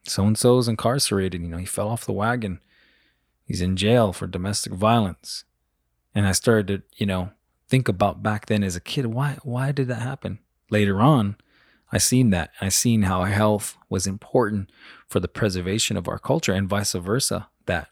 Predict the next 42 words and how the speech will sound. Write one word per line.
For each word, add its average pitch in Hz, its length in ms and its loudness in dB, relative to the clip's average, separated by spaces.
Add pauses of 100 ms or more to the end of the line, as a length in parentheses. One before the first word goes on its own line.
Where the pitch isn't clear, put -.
being 104 240 2
a 101 80 -4
part 160 340 2
of 107 160 -2
community, 92 460 -6
being 98 220 -4
a 95 60 -8
part 160 340 -2
of 131 100 -4
cultural 92 320 -6
practices, - 680 -8 (840)
being 160 200 6
self-actualized 95 960 0
by 95 180 0
learning 135 340 4
our 98 100 2
language, 92 400 -4
learning 170 260 0
our 95 100 0
songs, 92 560 -2
and 92 120 -8
being 127 160 2
a 139 60 -4
part 95 220 -2
of - 120 -10
community 123 420 2
was 101 200 0
actually 117 340 2
healing. 170 540 -2 (260)
These 98 200 0
things 104 220 2
started 104 360 4
to - 60 0
change 107 180 0
my 95 120 0
mind. 101 360 0
I 92 60 -4
started 107 300 -4
to - 80 -8
work 92 220 -4
more 101 240 2
closely 104 600 0